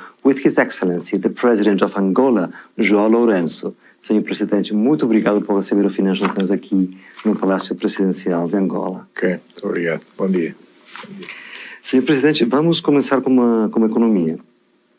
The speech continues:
Speaker 1: A agência Moody's aumentou
Speaker 2: Aliás,
Speaker 1: recentemente.
Speaker 2: aliás, o jornal tá mesmo virado pra economia e finanças.
Speaker 1: Totalmente. Então, sempre vá, <laughs> é apropriado. Mas a agência Moody's, eh, recentemente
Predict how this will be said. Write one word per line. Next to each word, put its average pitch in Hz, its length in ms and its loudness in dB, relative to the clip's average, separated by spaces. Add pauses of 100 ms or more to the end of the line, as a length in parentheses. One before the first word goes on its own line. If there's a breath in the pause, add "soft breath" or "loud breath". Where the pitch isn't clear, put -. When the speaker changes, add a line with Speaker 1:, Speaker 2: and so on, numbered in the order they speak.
(640 loud breath)
Speaker 1:
A 139 40 4
agência 127 440 4
Moody's 151 380 6
aumentou 107 480 4
Speaker 2:
Aliás, 113 140 2
Speaker 1:
recentemente. 123 440 4
Speaker 2:
aliás, 107 320 4
o 110 60 2
jornal 95 420 0
tá 123 140 0
mesmo 127 220 2
virado 113 300 4
pra 135 120 -2
economia 143 560 2
e 143 60 0
finanças. 117 580 0
Speaker 1:
Totalmente. 147 800 2 (140)
Então, 104 500 0 (220 loud breath)
sempre 107 320 -2
vá, 101 420 0 (280 soft breath)
<laughs> - 760 0
é - 100 2
apropriado. 110 640 0 (1200 loud breath)
Mas 127 140 4
a 139 60 8
agência 139 440 4
Moody's, 147 600 4
eh, 120 200 2
recentemente 117 840 2